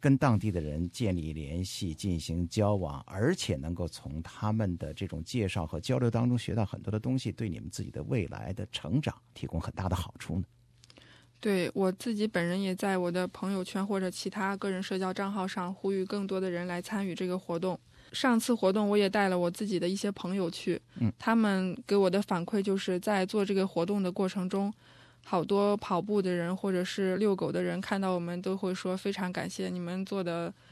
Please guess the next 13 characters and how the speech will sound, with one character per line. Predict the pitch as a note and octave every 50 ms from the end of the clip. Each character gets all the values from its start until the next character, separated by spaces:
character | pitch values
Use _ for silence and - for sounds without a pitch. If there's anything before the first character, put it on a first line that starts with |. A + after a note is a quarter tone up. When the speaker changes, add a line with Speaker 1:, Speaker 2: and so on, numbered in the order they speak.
| - - _
Speaker 2:
这 | - G#3
种 | G3 F#3 F3+
工 | F3 F#3 F#3
作 | F#3 G3 F#3+ F#3+
很 | - - F3 F3
棒” | - - G3+ G3 F#3 - - G#3
之 | - -
类 | - - G#2
的， | E3+ - -
Speaker 1:
嗯。 | -
Speaker 2:
然 | - F#3+
后 | G3+ G#3 G3+
就 | G3 G#3+ G3+ F#3+ F#3 F3+